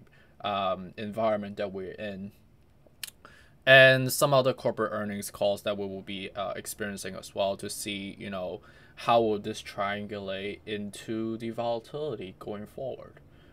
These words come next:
right? And, uh, before I dive into the technicals, um, I heard some really terrible news this morning. Um, so one of my partner, Gary Rubinoff,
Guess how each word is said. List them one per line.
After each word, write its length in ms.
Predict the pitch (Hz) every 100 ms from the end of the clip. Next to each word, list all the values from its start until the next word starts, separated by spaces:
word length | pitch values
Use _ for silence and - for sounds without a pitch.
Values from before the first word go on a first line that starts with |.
| - -
right? 240 | 104 98 - - - - - - - - - -
And, 420 | 139 131 127 123
uh, 280 | 123 117 113
before 260 | 127 -
I 60 | 180
dive 200 | 131 123
into 140 | 127
the 60 | 117
technicals, 880 | - 120 113 - 104 101 104 - - - -
um, 640 | 110 101 98 98 95 - - -
I 80 | 117
heard 280 | 107 127 117
some 480 | - 117 110 104 98 - - -
really 320 | - 113 113 107
terrible 480 | - 110 107 104
news 380 | 101 98 101 98
this 200 | - -
morning. 420 | 107 107 110 135 147 - - - - - - - - - - - - - -
Um, 600 | 110 107 101 98 98 95 - -
so 280 | - 135
one 240 | 117 107 139
of 40 |
my 140 | 131 113
partner, 640 | - 123 - 101 98 117 - - - - - - - - - - - - - -
Gary 340 | 127 120 120 113
Rubinoff, 540 | 110 113 104 - -